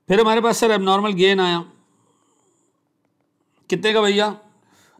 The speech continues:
Abnormal gain is seventy eight eight five seven। सर ये मेरे पास एग्जैक्ट मैच कर रहा है सर, चेक कर लें।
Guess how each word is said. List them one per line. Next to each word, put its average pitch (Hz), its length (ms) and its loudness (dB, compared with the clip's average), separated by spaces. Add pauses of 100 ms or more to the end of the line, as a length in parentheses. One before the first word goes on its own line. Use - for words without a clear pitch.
Abnormal 160 480 -4
gain 175 260 -2
is 208 260 0 (840)
seventy 190 480 -2
eight 185 220 -2
eight 175 200 -4
five 143 220 -4
seven। 117 280 -10 (4000)
सर 156 140 -4
ये 147 80 -2
मेरे 135 160 -6
पास 135 260 -8
एग्जैक्ट 123 480 -8
मैच 165 240 -10
कर 151 140 -8
रहा 160 80 -6
है 160 60 -6
सर, 156 140 -12
चेक 147 240 -12
कर 156 100 -8
लें। 165 140 -12